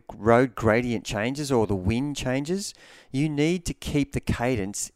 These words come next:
in that range, which is somewhere between eighty and a hundred R P M. And the only way to do that and to keep the power in the range, the only way to do that is to either change the pressure that you're p-, applying to the pedals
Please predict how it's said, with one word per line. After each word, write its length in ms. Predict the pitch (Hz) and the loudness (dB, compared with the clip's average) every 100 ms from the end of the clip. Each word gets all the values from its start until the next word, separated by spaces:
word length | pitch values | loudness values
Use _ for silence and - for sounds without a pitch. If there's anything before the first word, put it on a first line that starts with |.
| _ _ _ | _ _ _
in 240 | - 135 139 | 0 0 2
that 180 | 120 - | 0 2
range, 500 | 107 123 92 98 107 | 0 0 -4 -8 -8
which 200 | 101 113 | -6 -6
is 120 | 98 | -4
somewhere 440 | - 120 139 127 | -4 -2 0 0
between 520 | - - 104 98 98 - - - - - | -2 -4 -4 -4 -6 -12 -20 -20 -18 -4
eighty 320 | 117 127 139 | -2 -2 -4
and 100 | 110 | -4
a 60 | 101 | -4
hundred 420 | 107 101 95 87 - | -4 -6 -8 -10 -4
R 160 | 101 | -2
P 220 | - 92 | -2 -2
M. 220 | 98 160 214 - - | -2 -4 -6 -16 -6
And 120 | 131 | 0
the 100 | 147 | 2
only 160 | 185 139 | 2 2
way 220 | 120 117 | 2 2
to 80 | 98 | -4
do 300 | - 104 120 | -4 -2 0
that 260 | 175 233 - _ - | -2 -4 -10 _ -6
and 140 | 131 | -6
to 60 | 147 | -2
keep 220 | 156 139 | -2 0
the 80 | - | 4
power 380 | - 98 110 139 | 4 4 4 2
in 80 | |
the 80 | 147 | 2
range, 300 | 131 151 190 | 0 0 -4
the 120 | - - | -8 0
only 300 | 165 202 180 | 2 4 2
way 360 | 117 87 80 - _ | 4 2 0 -14 _
to 120 | - | -8
do 240 | - 113 95 | -2 0 0
that 240 | 113 196 - - - - | 0 -2 -12 -20 -14 -6
is 140 | 120 | -2
to 180 | - - | 0 4
either 360 | 113 107 101 - _ _ _ - | 4 4 0 -2 _ _ _ -10
change 400 | - 123 156 175 | -4 -2 -2 -2
the 80 | - | -6
pressure 520 | - - 131 - 202 208 | -2 0 0 -2 -2 -4
that 100 | - | -2
you're 160 | 123 | -2
p-, 160 | - - | -2 -2
applying 440 | - - 120 120 | 0 0 0 0
to 100 | 117 | -2
the 80 | 104 | -6
pedals 560 | - 120 170 233 - | 0 2 0 -4 -12